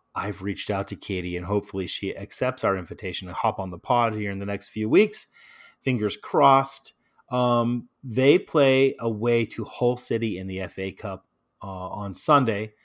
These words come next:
and then they have two weeks before their next league fixture on the twenty-seventh. Now, I mean, if they win, uh, on Sunday, that may change the way the schedule works out. So maybe they'll scooch a game earlier or scooch a game later. I'm not quite sure,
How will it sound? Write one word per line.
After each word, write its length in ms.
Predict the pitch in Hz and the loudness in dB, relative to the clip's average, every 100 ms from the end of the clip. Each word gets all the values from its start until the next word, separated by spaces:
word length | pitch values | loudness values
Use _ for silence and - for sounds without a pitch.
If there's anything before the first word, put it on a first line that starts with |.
| _ _ | _ _
and 100 | 110 | -2
then 80 | 139 | 2
they 80 | 175 | 2
have 140 | 147 | 2
two 140 | - | 0
weeks 260 | 156 151 - | 2 2 -2
before 300 | - 117 113 | -10 -2 0
their 120 | 107 | 0
next 280 | 107 104 - | -2 -4 -6
league 240 | 104 123 | -4 -4
fixture 400 | - 104 - - | -2 -6 -6 -4
on 80 | 98 | -4
the 80 | 92 | -6
twenty-seventh. 680 | - 104 95 - 95 101 - | -10 -10 -10 -8 -6 -6 -2
Now, 320 | 160 139 135 - _ - - _ | 4 4 4 -6 _ -20 -20 _
I 60 | 127 | 0
mean, 160 | 131 127 | 2 2
if 180 | 123 | 0
they 160 | 127 127 | 2 2
win, 580 | 110 117 117 113 110 104 _ _ | 2 0 0 0 -2 -8 _ _
uh, 40 | 107 | -6
on 640 | 107 107 107 107 98 107 | -4 -2 -2 -2 -4 -6
Sunday, 760 | - 110 107 107 104 104 95 - _ | -6 -4 -2 -2 -2 -2 -4 -10 _
that 240 | 117 117 113 | -4 -4 0
may 680 | 113 107 104 101 98 98 _ _ _ _ _ | 0 2 2 2 0 -4 _ _ _ _ _
change 460 | - 139 135 139 | -4 0 0 0
the 80 | 139 | 2
way 160 | 131 131 | 4 4
the 80 | 131 | 2
schedule 400 | - 131 131 120 | 2 4 4 4
works 280 | 123 120 127 | 2 2 2
out. 280 | 123 117 | 2 2
So 120 | - 110 | -2 -2
maybe 260 | 107 104 | -2 -2
they'll 160 | 104 101 | -2 -4
scooch 320 | - 113 - | -4 -6 -6
a 40 | |
game 220 | 104 101 110 | -4 -4 0
earlier 440 | 131 120 117 113 | 2 2 4 2
or 40 | |
scooch 280 | 101 - 98 | 2 -4 -8
a 20 | |
game 200 | - 101 | -6 -6
later. 260 | 101 101 92 | -4 -4 -6
I'm 80 | 98 | -6
not 160 | 95 | -8
quite 200 | - 95 | -8 -10
sure, 360 | - 127 123 120 | -4 0 0 0